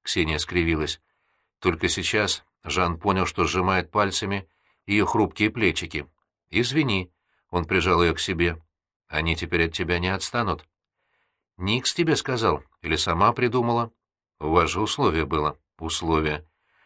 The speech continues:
А если деньги мимо Антипа пройдут?" "Почему?" "Да потому". Жан едва сдержался, чтобы не назвать Ксению дурой. "А если он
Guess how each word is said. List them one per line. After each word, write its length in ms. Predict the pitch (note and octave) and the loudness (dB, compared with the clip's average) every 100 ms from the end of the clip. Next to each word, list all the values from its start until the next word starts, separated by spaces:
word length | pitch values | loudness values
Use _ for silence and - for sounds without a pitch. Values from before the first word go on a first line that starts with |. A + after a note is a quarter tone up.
| _ | _
А 100 | - | 0
если 280 | A2+ A2+ B2 | 2 2 0
деньги 300 | G#2 A2+ G2+ | 0 0 0
мимо 280 | G#2 G#2+ G2+ | -2 0 2
Антипа 420 | F#2+ - G#2+ A2 | 0 0 -2 -2
пройдут?" 500 | - A2+ G#2+ A2 - _ _ _ | 0 0 0 -2 -6 _ _ _
"Почему?" 520 | - F2+ - G#2+ D2 - - | -6 -4 -2 -4 -6 -10 -4
"Да 160 | E2+ | -2
потому". 680 | C3+ A#2+ - D3+ C3 D2+ C2+ _ _ _ _ _ | 0 -2 -2 -2 -2 -6 -8 _ _ _ _ _
Жан 300 | C#2+ F#2+ F#2 | -4 0 0
едва 280 | F2 F#2 F2+ | 0 2 2
сдержался, 720 | D#2+ F#2 F#2 G2+ G2 D#2 - _ _ | 0 -2 2 2 2 -4 -6 _ _
чтобы 320 | - D#2+ F2 | -12 -4 -2
не 60 | F2 | -2
назвать 400 | F2 E2+ F2+ F2 | -2 0 -2 -2
Ксению 400 | - F#2 F2 F2 | -4 -2 -2 -2
дурой. 420 | G#2 D#2+ D2 - _ _ _ _ _ _ _ _ | 0 0 -2 -8 _ _ _ _ _ _ _ _
"А 120 | F#2+ | -2
если 320 | B2+ D#3 D#3 | 0 0 0
он 200 | D#3+ C#3+ | 0 -2